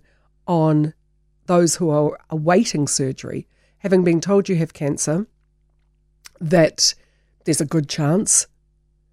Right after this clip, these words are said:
of a survival rate if you get the surgery, and then being told that your surgery is delayed and delayed and delayed because you're just well enough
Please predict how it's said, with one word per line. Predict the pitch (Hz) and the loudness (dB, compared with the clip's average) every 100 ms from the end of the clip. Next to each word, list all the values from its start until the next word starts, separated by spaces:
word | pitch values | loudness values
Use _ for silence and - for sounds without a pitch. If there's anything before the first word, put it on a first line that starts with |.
| _ _ _ _ - | _ _ _ _ -4
of | 170 | 0
a | 160 | 0
survival | 180 151 151 151 151 | 0 0 0 0 0
rate | 156 160 - - _ _ _ _ _ _ _ _ - | 2 0 -2 -8 _ _ _ _ _ _ _ _ -6
if | 175 175 | -6 -2
you | |
get | 156 - | -2 -2
the | 143 | 0
surgery, | - 151 147 156 233 _ _ _ _ _ _ _ _ _ | 2 2 2 0 -2 _ _ _ _ _ _ _ _ _
and | 208 202 | 4 8
then | 196 | 8
being | 190 180 | 6 0
told | 180 175 | -2 -2
that | 180 | -2
your | 156 160 | -4 -2
surgery | - 165 156 156 | 0 0 -2 -4
is | 147 | -4
delayed | - 160 160 165 165 185 _ _ - | -4 0 2 2 0 -2 _ _ -6
and | 175 | -2
delayed | 165 160 156 151 147 - _ | 0 2 2 2 0 -4 _
and | 165 160 | -4 0
delayed | 156 156 147 147 | 2 2 2 0
because | 165 - 143 | -2 -2 0
you're | 156 | -2
just | - 254 - | -2 -6 -4
well | 214 196 | 0 2
enough | 165 135 170 _ | 2 0 -4 _